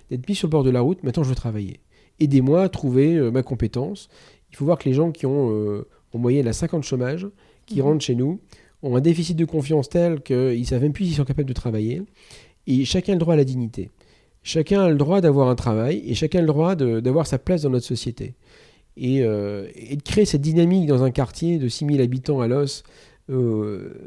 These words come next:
Speaker 1: et à, et à Tourcoing a été vraiment formidable. Je n'ai jamais vu autant de sourires, quand même, de gens qui, euh, qui ont été exclus pendant un certain nombre d'années.
Speaker 2: Mhm.
Speaker 1: Ce sur quoi je suis vigilant, c'est qu'on les fait rentrer dans un train de l'espoir et il est primordial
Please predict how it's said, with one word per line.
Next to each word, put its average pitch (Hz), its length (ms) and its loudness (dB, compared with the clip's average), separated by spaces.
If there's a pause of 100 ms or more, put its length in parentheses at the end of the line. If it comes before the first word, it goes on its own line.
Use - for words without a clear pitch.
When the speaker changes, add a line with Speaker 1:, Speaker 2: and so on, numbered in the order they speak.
Speaker 1:
et 113 220 0
à, 98 40 2
et 127 120 2
à 127 80 4
Tourcoing 156 520 0
a 113 120 0
été 123 200 0
vraiment 165 240 4
formidable. 156 640 0 (400)
Je 120 140 -2
n'ai 127 80 4
jamais 175 200 4
vu 190 100 6
autant 175 160 2
de 135 40 -4
sourires, 151 420 0 (640)
quand - 120 -4
même, 143 100 2
de 139 160 4
gens 175 240 2
qui, 165 360 -2
euh, 123 180 2
qui 117 120 -6
ont 131 60 4
été 131 160 2
exclus 185 320 -2
pendant 147 180 0
un 127 40 0
certain 160 200 -4
nombre 160 160 2
d'années. 127 320 -2 (260)
Speaker 2:
Mhm. 202 200 -6 (140)
Speaker 1:
Ce - 160 -4
sur 190 140 -2
quoi 208 120 4
je - 40 2
suis 175 120 0
vigilant, 151 480 2
c'est 147 180 -2
qu'on 151 240 2
les 139 100 4
fait 143 120 0
rentrer 185 200 0
dans 139 120 2
un 127 60 0
train 175 160 -2
de 156 40 0
l'espoir 147 520 -2 (440)
et 143 420 4
il 143 200 0
est 135 60 4
primordial 165 840 2